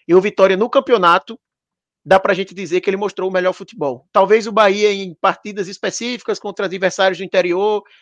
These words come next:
tenha mostrado um nível de exibição muito grande, mas nos jogos mais decisivos, que são os jogos do Bavi, que, que é o que decide o campeonato,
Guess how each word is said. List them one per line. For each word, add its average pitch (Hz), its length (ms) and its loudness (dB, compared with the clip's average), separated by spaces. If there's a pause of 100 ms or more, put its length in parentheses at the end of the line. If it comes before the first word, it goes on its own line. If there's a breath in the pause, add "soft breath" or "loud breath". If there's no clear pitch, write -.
(260 soft breath)
tenha 190 140 0
mostrado 190 400 0
um 185 40 -6
nível 196 240 -2
de 190 80 0
exibição 180 420 -6
muito 185 220 -8
grande, 185 300 0
mas 196 200 0
nos 214 160 -6
jogos 185 380 2
mais 196 180 2
decisivos, 165 560 -6
que 185 120 -12
são 196 160 -8
os 175 80 -6
jogos 170 220 0
do 165 100 -6
Bavi, 165 360 0
que, 170 300 -18
que - 80 -4
é 170 40 2
o 170 40 0
que 175 100 -16
decide 160 320 -6
o 160 40 -10
campeonato, 160 540 -6